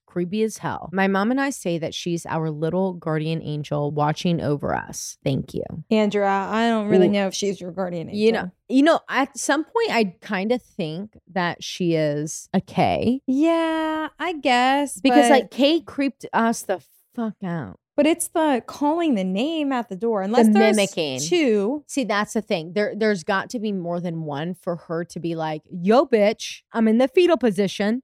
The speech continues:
Speaker 1: Get up, cleanse this bitch." You know what I mean? Like, I feel like
Speaker 2: Right.
Speaker 1: there's more than just her, because those little guardian angels that are protective, they don't come unless something is, like, physically, spiritually going to attack you.
Speaker 2: Right.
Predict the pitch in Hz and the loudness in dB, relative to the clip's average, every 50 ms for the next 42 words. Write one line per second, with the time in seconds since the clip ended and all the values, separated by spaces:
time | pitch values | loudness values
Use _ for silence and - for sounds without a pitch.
0 | _ _ 240 254 285 302 285 294 302 - _ _ - 285 262 262 214 233 226 - | _ _ 4 4 6 6 4 4 2 0 _ _ -2 0 0 0 0 -2 -4 -4
1 | - - 175 180 226 - - - - - 214 220 220 214 220 226 220 214 208 202 | -4 -2 -2 -2 -2 -4 -8 -12 -8 -4 -4 -2 -2 -2 -2 -4 -4 -4 -4 -6
2 | 208 214 196 190 - - 196 - _ 208 226 - - - - - 208 202 - 202 | -4 -4 -6 -6 -6 -8 -8 -6 _ -2 0 2 2 0 0 -4 -6 -6 -4 -4
3 | 196 185 185 190 185 175 190 180 156 - 180 170 170 - - - - - - 170 | -4 -2 -2 -4 -4 -6 -6 -8 -6 -4 -4 -6 -4 -6 -12 -18 -12 -8 -4 -2
4 | 160 165 196 185 208 202 - 214 185 151 202 196 202 175 240 240 226 202 - 185 | -2 -2 -2 -2 -2 -2 -2 -2 -2 0 0 0 0 2 2 0 0 0 0 0
5 | 175 180 185 185 180 165 - 120 156 170 185 175 202 202 208 214 220 220 - - | 0 0 0 0 -2 -4 -6 -6 -4 -4 -4 -2 -2 -2 0 0 0 -2 -2 -2
6 | 185 180 180 - _ 165 - - 175 151 165 - - 220 226 233 220 - - 214 | -2 -2 -4 -6 _ -16 -10 -6 -6 -6 -6 -2 0 0 0 0 0 2 2 2
7 | 214 196 170 147 - 208 196 214 233 151 - - - - - 208 202 190 185 180 | 2 2 -2 -2 0 0 0 0 0 -4 -10 -16 -14 -6 -2 -2 0 0 0 -2
8 | 170 - - 180 190 180 170 165 180 - - - - 185 175 175 - 190 185 185 | -4 -6 -6 -6 -4 -4 -4 -4 -6 -8 -8 -6 -4 -4 -4 -4 -4 -4 -4 -4
9 | 185 123 160 175 - 170 160 156 - _ 196 190 185 165 - 202 - - - 190 | -4 -6 -6 -6 -4 -4 -6 -6 -4 _ 2 2 2 0 -2 -6 -6 -4 -2 -2
10 | 190 185 185 185 175 170 170 160 - - - - 175 196 185 190 185 175 - - | 0 0 0 0 0 0 -2 -4 -6 -10 -6 -2 2 2 4 4 2 2 0 -4
11 | - 170 170 170 165 160 151 160 156 156 151 156 - 170 - - - - - 175 | -6 -2 0 0 0 0 -2 -2 -2 -2 -4 -4 -6 -6 -6 -6 -10 -6 -4 -2
12 | 151 143 156 - _ - - - - - - - - - - - - - - | -2 -2 -4 -8 _ -18 -18 -18 -20 -14 -8 -4 -2 -2 -2 -2 -4 -8 -10